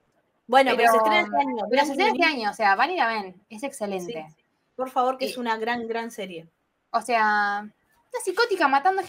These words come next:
Speaker 2: gente. ¿Qué más, qué más querés?
Speaker 1: De la que te vas a
Speaker 2: Bueno.
Speaker 1: enamorar perdidamente.
Speaker 2: Yo elegí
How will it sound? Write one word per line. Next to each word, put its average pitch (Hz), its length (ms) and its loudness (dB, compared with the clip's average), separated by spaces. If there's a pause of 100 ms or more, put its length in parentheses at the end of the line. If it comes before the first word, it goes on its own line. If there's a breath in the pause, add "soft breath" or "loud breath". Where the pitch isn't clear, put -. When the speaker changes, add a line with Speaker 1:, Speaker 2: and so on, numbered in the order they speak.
Speaker 2:
gente. 190 420 -8
¿Qué 320 100 -8
más, 339 220 -4
qué 381 60 -10
más 427 120 -8
querés? 190 460 -8 (460)
Speaker 1:
De 214 120 2
la 233 140 6
que 233 100 0
te 254 100 4
vas 302 160 6
a 349 40 0
Speaker 2:
Bueno. 262 80 2
Speaker 1:
enamorar 262 320 0
perdidamente. 233 680 -6 (600 loud breath)
Speaker 2:
Yo - 180 -10
elegí 370 560 -6